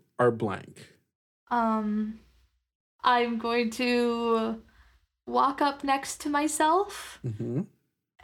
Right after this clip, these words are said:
Speaker 2: and reach over to turn a page.
Speaker 1: You turn a page, it's another blank page.
Speaker 2: Does it look like Eldoris or me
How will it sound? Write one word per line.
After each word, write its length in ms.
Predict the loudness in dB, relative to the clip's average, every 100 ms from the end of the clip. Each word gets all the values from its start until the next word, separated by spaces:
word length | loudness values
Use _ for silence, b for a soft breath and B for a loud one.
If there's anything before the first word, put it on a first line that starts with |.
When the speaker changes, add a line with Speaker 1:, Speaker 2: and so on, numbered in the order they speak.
| _
Speaker 2:
and 380 | -4 -2 0 -2
reach 240 | -2 -2 -2
over 220 | -2 -2
to 80 | -4
turn 240 | -2 -2
a 40 | -2
page. 600 | -2 -2 -2 -6 -16 _ _ _ _ _ _ _
Speaker 1:
You 100 | -2
turn 220 | 4 6
a 60 | 6
page, 500 | 4 6 6 4 -2
it's 140 | -4 0
another 260 | 0 0
blank 260 | -2 -6 -8
page. 520 | -14 -14 -16 -20 -20 _ _ _ _ _ _
Speaker 2:
Does 160 | 0 0
it 100 | 0
look 160 | 0 0
like 160 | 0
Eldoris 560 | -2 -2 0 0 -2 -2
or 80 | -2
me 480 | -2 0 0 -2